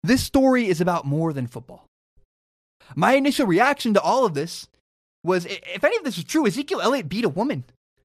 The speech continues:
That's disappointing. That's more than disappointing. That's, that's, that's terrible. That's, that's really terrible. And I, I feel like that's getting lost in all this being discussed. In July two thousand sixteen, Ezekiel Elliott was being accused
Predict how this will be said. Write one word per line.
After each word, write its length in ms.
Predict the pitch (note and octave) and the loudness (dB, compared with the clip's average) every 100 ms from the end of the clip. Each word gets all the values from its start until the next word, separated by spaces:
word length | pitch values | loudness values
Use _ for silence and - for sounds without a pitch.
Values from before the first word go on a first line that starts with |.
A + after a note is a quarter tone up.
| _ | _
That's 240 | A#3+ - | -2 -2
disappointing. 720 | - E4+ G#3 - C#4 E4 D#3+ - _ _ _ _ _ _ _ _ _ _ _ _ _ _ - - | -2 0 0 0 0 0 -2 -4 _ _ _ _ _ _ _ _ _ _ _ _ _ _ -12 -4
That's 160 | A#3+ | -2
more 220 | G3+ C#4+ | 0 0
than 120 | E4+ A3 | 2 0
disappointing. 380 | F3 D#3+ D#3 | 0 0 0
That's, 240 | F3+ C4+ - - | 0 -4 -10 -16
that's, 460 | A3 - - - _ _ | -16 -14 -16 -18 _ _
that's 240 | F#3 - | -14 -14
terrible. 420 | - D3+ C#3+ A2+ A2+ | -12 -8 -8 -10 -10
That's, 180 | C#3+ - | -10 -8
that's 240 | F3 F3 | -8 -4
really 200 | E3 D#3 | -4 -2
terrible. 340 | C3 A#2 - - - F3+ | -4 -8 -10 -20 -18 -6
And 140 | G#3+ B3+ | 0 0
I, 160 | A#3 G#3 | 0 -2
I 120 | A#3+ | -4
feel 220 | - F#4+ | 0 0
like 140 | C#4 | 0
that's 200 | B3+ A#3+ | -2 -4
getting 200 | - A3 | -4 -4
lost 320 | E3 C#3+ C3+ D3 | -4 -4 -6 -6
in 60 | |
all 160 | C#3+ C#3+ | -4 -4
this 160 | C3 | -6
being 240 | - B2+ A#2+ | -8 -6 -6
discussed. 480 | A2 - - - - _ _ _ _ _ | -10 -16 -18 -20 -20 _ _ _ _ _
In 120 | F3 E3+ | -6 -4
July 300 | G#3 C4 D#4+ | 0 0 2
two 160 | C4+ | 2
thousand 260 | B3 G3+ E3 | 2 2 0
sixteen, 460 | - C#3+ - C#3+ C3+ | -4 -6 -4 -4 -2
Ezekiel 480 | B2+ A#3+ - A3 D3 | -2 0 2 2 2
Elliott 240 | D3+ C#3+ | 0 0
was 120 | B2+ | -2
being 240 | D#3 D3+ C#3 | -2 -2 -2
accused 520 | - G#3 A3 G#3 | -4 -2 0 -2